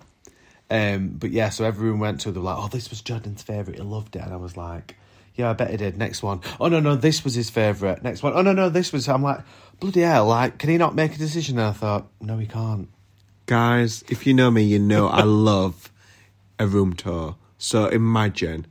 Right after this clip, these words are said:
Speaker 2: you're upstairs and it's literally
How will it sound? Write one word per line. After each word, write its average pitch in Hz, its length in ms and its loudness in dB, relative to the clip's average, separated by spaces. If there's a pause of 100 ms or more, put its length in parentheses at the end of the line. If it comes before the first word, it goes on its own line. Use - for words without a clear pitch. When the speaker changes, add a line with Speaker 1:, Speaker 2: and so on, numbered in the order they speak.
(680)
Speaker 2:
you're 113 200 0
upstairs 87 720 -4 (100)
and 98 100 -4
it's - 200 -6
literally 98 840 -2